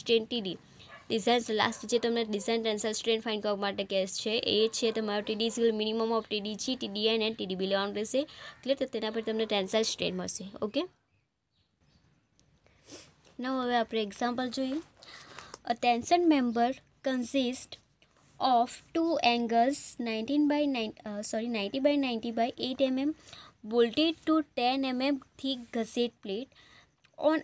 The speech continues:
either side of gusset plate using single row of bolts, કે સિંગલ રો બોલ્ટની મદદથી તમે જે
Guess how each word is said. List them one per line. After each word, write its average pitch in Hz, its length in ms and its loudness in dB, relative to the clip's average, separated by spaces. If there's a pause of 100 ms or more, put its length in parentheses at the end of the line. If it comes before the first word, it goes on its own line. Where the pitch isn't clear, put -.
either 233 300 0
side 262 360 -2 (120)
of 247 180 0 (260)
gusset 220 380 -2 (100)
plate 254 260 -8
using 285 380 2 (120)
single 240 300 0
row 240 300 -2
of 262 160 2 (220)
bolts, 214 380 -4
કે 254 60 -10
સિંગલ 247 400 -4
રો 277 140 6
બોલ્ટની 226 400 -2
મદદથી 247 340 -2
તમે 240 420 -2 (540)
જે 285 200 4